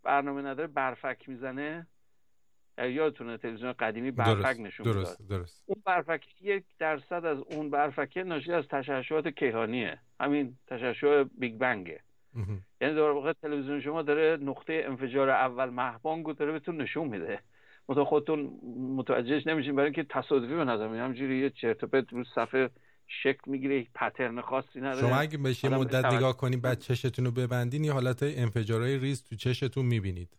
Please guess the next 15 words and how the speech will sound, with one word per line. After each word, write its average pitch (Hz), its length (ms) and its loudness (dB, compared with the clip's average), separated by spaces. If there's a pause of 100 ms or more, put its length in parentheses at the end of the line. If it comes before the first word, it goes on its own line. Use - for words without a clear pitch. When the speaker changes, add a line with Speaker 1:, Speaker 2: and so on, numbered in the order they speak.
(220)
Speaker 1:
<laughs> - 920 -2
بله، 180 180 -2
اون 180 160 -10
تأخیر 175 540 -6
تو - 160 -12
رودوپسین 156 600 -6
Speaker 2:
آره. 165 100 -4
Speaker 1:
داخل 123 720 0
شبکیه 123 500 -2
است. 110 380 0
Speaker 2:
<laughs> - 60 0
Speaker 1:
آره. 131 160 2
Speaker 2:
آره. 143 400 0
Speaker 1:
یه 170 160 4
چند 180 340 -4